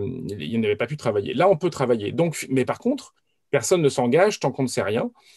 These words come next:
Donc, il faut financer des résidences de création, de répétition. Les gens pourront travailler et ça évitera aussi de voir les droits sociaux s'effondrer. Et on demande évidemment que l'État compense toutes les, les, les, euh,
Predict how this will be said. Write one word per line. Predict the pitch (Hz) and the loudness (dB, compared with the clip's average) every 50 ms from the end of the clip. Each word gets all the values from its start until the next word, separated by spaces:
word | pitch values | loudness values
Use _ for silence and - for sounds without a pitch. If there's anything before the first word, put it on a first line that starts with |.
| _ _ - | _ _ 0
Donc, | 135 147 143 - | 0 0 0 -2
il | 135 | -2
faut | - 165 143 | -2 -2 -2
financer | - 147 147 139 123 - 147 | 0 0 0 0 0 0 2
des | 135 120 | 2 2
résidences | 113 110 104 101 113 110 101 | 2 2 0 0 -2 -2 0
de | 104 101 | 0 -2
création, | - - 117 101 95 - - - 151 151 | -2 0 -2 -2 -2 -2 -2 -2 -2 0
de | 131 104 | 0 0
répétition. | 85 95 107 120 107 - 95 - - 170 226 269 254 - - - - - - - _ _ | -2 -2 -4 -6 -8 -8 -10 -8 -6 -4 -4 -4 -6 -10 -18 -20 -20 -20 -20 -20 _ _
Les | 123 135 147 | -2 0 2
gens | 143 170 160 147 | 2 2 0 0
pourront | - 131 113 120 107 | -4 -4 -4 -4 -4
travailler | - - 92 95 120 156 214 247 240 - - _ _ | -4 -4 -4 -2 0 0 0 0 0 -2 -4 _ _
et | 170 180 | 4 4
ça | 160 - 151 123 | 4 4 2 2
évitera | 117 113 98 101 101 - - 131 117 | 2 0 -2 -6 -12 -10 -8 -6 -4
aussi | 104 104 101 - - 143 139 113 101 123 | -4 -4 -4 -6 -8 -8 -8 -8 -10 -12
de | 110 92 101 104 | -12 -6 -4 -4
voir | 98 87 104 107 98 92 92 | -2 -2 -2 -4 -4 -4 -6
les | 87 90 | -8 -8
droits | 85 - 101 95 | -6 -6 -6 -6
sociaux | - - 104 - - 123 | -6 -8 -6 -2 -2 -2
s'effondrer. | 107 - 101 - - 87 90 104 156 214 226 - _ _ _ _ _ - | 0 -2 -4 -4 -4 -6 -2 0 0 0 -2 -4 _ _ _ _ _ -4
Et | 107 | -2
on | 107 113 | 0 0
demande | 113 113 120 113 113 | 0 0 0 0 -2
évidemment | 110 110 - 87 95 139 170 196 - - _ _ _ _ _ _ _ _ _ _ _ _ - - | -4 -6 -8 -4 -2 0 0 0 -2 -8 _ _ _ _ _ _ _ _ _ _ _ _ -20 -10
que | - 110 | -8 -6
l'État | 110 107 104 - 127 123 | -4 -4 -4 -2 -2 -4
compense | - - 104 85 - 143 175 190 - - - - _ _ _ _ _ _ - | -2 -6 -8 -2 0 0 0 0 -4 -6 -12 -18 _ _ _ _ _ _ -8
toutes | - 147 143 - | -8 -8 -6 -6
les, | 113 107 104 95 - - | -6 -4 -4 -4 -4 -6
les, | - 95 98 92 95 | -8 -10 -10 -10 -10
les, | 80 90 92 87 87 85 | -10 -10 -10 -8 -6 -4
euh, | 82 80 78 76 | -4 -4 -4 -6